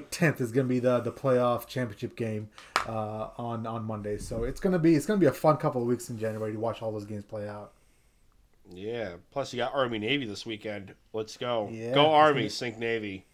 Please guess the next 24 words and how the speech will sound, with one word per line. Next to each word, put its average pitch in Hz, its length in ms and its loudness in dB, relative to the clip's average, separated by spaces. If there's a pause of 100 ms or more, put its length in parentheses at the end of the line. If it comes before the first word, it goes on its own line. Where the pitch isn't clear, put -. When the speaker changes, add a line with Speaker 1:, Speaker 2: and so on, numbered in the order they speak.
(280)
Speaker 1:
That's - 120 -18
gonna 127 140 -6
be 120 40 -4
a 113 40 -8
good 123 140 0
one. 117 200 -6 (420)
Uh, 127 180 2
that, 156 260 4
that 160 200 4
Baylor 196 320 6
Ole 165 180 4
Miss, 185 380 2
uh, 135 600 6 (580)
have 143 140 0
you 160 40 -2
seen 247 140 -2
the 202 60 -2
spread 220 180 2
on 151 80 2
that 147 160 0
game 220 220 -4
yet 254 120 0
or 131 80 0
no? 110 280 -8